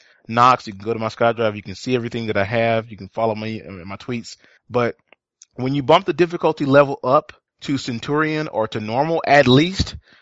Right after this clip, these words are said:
the enemy A I reacts a lot differently. They, they block you. They counter you.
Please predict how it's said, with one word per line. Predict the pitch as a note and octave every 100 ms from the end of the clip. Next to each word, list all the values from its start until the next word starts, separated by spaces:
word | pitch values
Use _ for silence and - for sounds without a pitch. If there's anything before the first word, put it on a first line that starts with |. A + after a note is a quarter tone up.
| _ _
the | - -
enemy | D#3+ F#3+ G3
A | E3 E3
I | C#3 B2
reacts | A#2+ A#2 A#2 A#2+ - -
a | G#2+
lot | F#2+ A#2+ B2 A#2
differently. | B2 - F#2+ D#2+ F#2
They, | A#2+ A#2 G2+ -
they | A2+ A2+ G#2
block | - A#2 A#2+ D3+ -
you. | D#3 D#3
They | G#2+
counter | F#2 - C3 D3
you. | D3 C#3+ D3 D3+